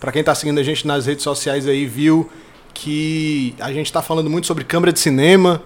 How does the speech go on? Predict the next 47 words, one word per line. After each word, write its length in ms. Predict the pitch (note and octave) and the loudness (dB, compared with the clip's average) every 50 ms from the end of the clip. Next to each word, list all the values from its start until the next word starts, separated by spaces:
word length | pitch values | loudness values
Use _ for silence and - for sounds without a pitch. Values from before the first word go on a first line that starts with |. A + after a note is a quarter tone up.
| - - | -10 -10
Vamos 160 | C#3 D#3+ E3+ - | -10 -8 -8 -8
transmitir 440 | - E3+ D#3+ C#3+ D3+ C#3 - E3 - | -6 -6 -4 -4 -4 -6 -6 -6 -6
com 100 | D#3 C#3 | -6 -6
câmera 240 | - D#3 D#3+ E3 D3+ | -6 -4 -4 -4 -6
de 80 | - | -6
cinema, 240 | - C#3 C3 D3+ E3 | -6 -6 -6 -6 -6
o 40 | D3+ | -6
que 100 | - D3+ | -8 -10
que 100 | C3+ - | -10 -10
isso 120 | D#3 - - | -10 -8 -6
quer 100 | D#3 D3 | -6 -6
dizer? 500 | C#3+ B2+ G#2 B2 C#3 D#3 F3 F3+ E3+ E3 - - - - - - - - - - | -6 -4 -4 -2 0 0 2 0 -2 -4 -8 -16 -20 -20 -20 -20 -20 -20 -18 -10
A 280 | G2+ A#2+ C3+ C#3 C#3 | -8 -6 -4 -4 -4
gente 200 | C3+ C#3+ D#3 D3 | -6 -6 -8 -8
tá 120 | - D#3+ D3+ | -8 -10 -8
falando 320 | - E3 D#3+ D#3 D#3 D3+ | -6 -6 -4 -4 -4 -6
muito 180 | E3 F#3 F#3 - | -6 -6 -8 -8
de 80 | E3+ | -12
contar 320 | E3 - - C3+ B2+ C#3 C3 | -12 -10 -12 -10 -8 -8 -8
histórias. 640 | - - - - D3+ D#3+ E3+ F3 E3+ E3 D#3+ C#3 | -8 -10 -6 -4 -2 0 0 0 0 0 -2 -2
A 60 | C3 C3+ | -4 -6
gente 200 | C3 D#3+ - - | -6 -6 -8 -8
começou, 800 | - E3+ F3 E3 D3 - - - - E3 F#3+ A3 G#3+ F#3+ D3 C3 | -6 -6 -4 -4 -4 -2 -4 -4 -2 0 2 2 4 2 2 -2
né, 160 | C3+ C3+ D3 | -4 -8 -8
apresentando 480 | D3+ - - C#3+ C3 C#3+ B2 D3+ D3+ | -8 -6 -6 -6 -6 -6 -6 -8 -6
os 60 | C#3+ C3 | -6 -6
atletas 420 | C#3+ B2+ B2 C#3 C3 A#2+ - - | -6 -6 -8 -10 -14 -12 -12 -12
contando 300 | - D3+ C#3 - C#3 D3 | -12 -12 -12 -12 -12 -12
histórias. 340 | D3 - - F3 F#3 G3+ A3 | -12 -10 -6 -4 -4 -4 -4
A 60 | G#3 | -4
gente 160 | G3 G#3+ G3 | -4 -4 -4
vai 80 | - G#3 | -4 -6
explicar 320 | G3+ G3+ - G3 G3 - | -6 -6 -8 -10 -6 -6
um 80 | G3 G3 | -4 -2
pouquinho, 500 | G3 G#3 G3 F#3 - - F3+ G3 G#3+ G3+ - - - - - - - - - | 0 0 0 0 0 -2 -2 -2 -2 -4 -8 -16 -20 -20 -20 -20 -20 -14 -8
mais 160 | B2+ C3+ C#3+ | -8 -6 -6
ou 60 | F3 | -4
menos, 240 | E3+ D#3 E3 F3+ E3+ | -4 -4 -4 -4 -4
de, 320 | C#3+ C#3 D#3+ F3+ G3+ G3+ F3 | -4 -4 -4 -2 -2 -4 -4
de 260 | C3+ C3 B2 D#3 E3 | -6 -10 -12 -12 -12
como, 680 | - - - D#3+ D#3+ E3 F3+ F#3+ G3+ G#3 G#3 F#3+ D#3+ - - - - - - - - - - - - - B2+ | -8 -6 -2 0 0 0 2 2 2 0 0 -2 -4 -8 -14 -20 -20 -20 -20 -20 -20 -20 -20 -20 -20 -8 2
de 100 | B2+ G3 | 4 6
onde 140 | A3+ A#3 | 6 6
surgiu 440 | A3 - A#3 G#3 F3 E3 G#3 G#3 F3 | 4 0 0 0 0 0 0 0 0
isso 240 | F3 G#3 A3+ A3 - | -2 -2 -2 -4 -6
e 40 | G3 | -8
de, 100 | F3+ | -10